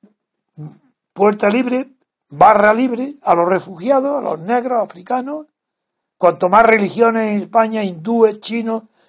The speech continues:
japonés, todas las religiones del mundo aquí, igual, ¿eh? Igual que la católica. ¿Por qué vamos a hacer diferencias?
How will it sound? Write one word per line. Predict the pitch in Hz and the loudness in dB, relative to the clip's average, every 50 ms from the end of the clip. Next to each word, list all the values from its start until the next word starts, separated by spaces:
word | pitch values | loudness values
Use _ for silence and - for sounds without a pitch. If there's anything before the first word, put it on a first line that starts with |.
| _ _ | _ _
japonés, | - 156 185 220 208 - 214 202 220 226 233 - - | -6 -4 -4 -2 -2 -2 -2 -2 -4 -6 -8 -6 0
todas | - 214 220 220 214 | 2 2 4 4 2
las | 214 214 | 0 0
religiones | 214 208 180 196 220 226 208 | -2 -2 -4 -4 -4 -4 -6
del | 208 220 214 | -6 -6 -6
mundo | 220 226 220 254 220 | -6 -6 -4 -4 -4
aquí, | 196 196 247 285 277 160 | -4 -4 -8 -8 -8 -10
igual, | 147 143 165 220 220 233 | -10 -6 -2 -2 0 0
¿eh? | 226 277 359 339 | 0 -2 -2 -4
Igual | 240 208 233 277 311 | -6 -4 -4 -4 -4
que | - 320 | -4 -6
la | 269 - | -6 -6
católica. | 196 - 190 262 349 349 277 220 - - - _ _ _ _ _ _ | -6 -6 -4 -2 -2 -2 -4 -6 -10 -14 -14 _ _ _ _ _ _
¿Por | - - - | -10 -10 -8
qué | 156 | -6
vamos | 190 220 285 302 277 | -4 -2 -2 -2 -2
a | 214 | -4
hacer | 151 - 160 - | -4 -4 -8 -8
diferencias? | 127 127 123 - - - 214 247 311 330 - 214 - - - | -10 -14 -16 -16 -12 -10 -10 -10 -10 -12 -16 -18 -18 -18 -20